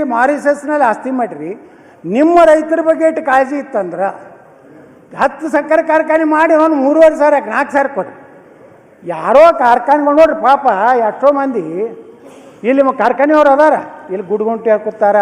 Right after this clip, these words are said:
ಅಲ್ಲಿ ಲಕ್ಷ್ಮಣ ಸವದಿಯವ್ರು ಕೂತಾರ, ಸತೀಶ್ ಜಾರಕಿಹೊಳಿ ಅವ್ರು ಎಲ್ಲೋ ಹೊರಗೆ ಹೋಗ್ಯಾರ,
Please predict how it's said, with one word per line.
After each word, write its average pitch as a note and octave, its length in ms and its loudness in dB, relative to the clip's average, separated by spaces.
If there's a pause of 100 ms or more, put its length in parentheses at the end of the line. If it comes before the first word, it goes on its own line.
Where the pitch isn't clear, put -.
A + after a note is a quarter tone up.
(1000)
ಅಲ್ಲಿ A3 240 2
ಲಕ್ಷ್ಮಣ G#3 360 -4
ಸವದಿಯವ್ರು G#3 380 -2
ಕೂತಾರ, G3 300 -2 (1120)
ಸತೀಶ್ G3+ 380 -2
ಜಾರಕಿಹೊಳಿ G#3+ 420 -2
ಅವ್ರು G3+ 100 -2
ಎಲ್ಲೋ G3+ 220 0
ಹೊರಗೆ G3+ 220 0
ಹೋಗ್ಯಾರ, G3+ 280 0